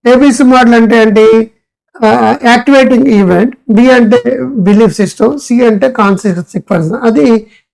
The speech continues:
ఆ, సిబిటి, ఆర్బిటిలో చెప్పుకునే పద్ధతి అది. ఇక్కడ కూడా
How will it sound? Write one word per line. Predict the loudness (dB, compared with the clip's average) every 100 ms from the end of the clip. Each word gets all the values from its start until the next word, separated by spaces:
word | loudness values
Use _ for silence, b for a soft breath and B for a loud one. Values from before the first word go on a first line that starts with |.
| -6
ఆ, | -4 -2
సిబిటి, | 0 0 2 0 0 0 0
ఆర్బిటిలో | 0 0 0 0 -2 -2
చెప్పుకునే | -4 -4 -2 -2
పద్ధతి | -2 -4 -2 0
అది. | -2 -4 -12 _ _ _ _ _ _ _ _ _
ఇక్కడ | -4 0 0
కూడా | 2 2 2 2